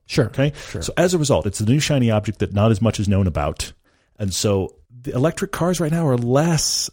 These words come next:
Speaker 2: significantly less than, if I'm being generous, five percent of new cars being bought.
Speaker 1: You're being generous there.
Speaker 2: And it is
Speaker 1: Yeah.
Speaker 2: seventy-five, eighty percent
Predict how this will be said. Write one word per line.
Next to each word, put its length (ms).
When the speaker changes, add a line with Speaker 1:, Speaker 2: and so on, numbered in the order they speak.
Speaker 2:
significantly 500
less 400
than, 300
if 160
I'm 140
being 200
generous, 340
five 560
percent 500
of 140
new 140
cars 300
being 240
bought. 280
Speaker 1:
You're 120
being 220
generous 480
there. 300
Speaker 2:
And 180
it 100
is 380
Speaker 1:
Yeah. 60
Speaker 2:
seventy-five, 800
eighty 280
percent 540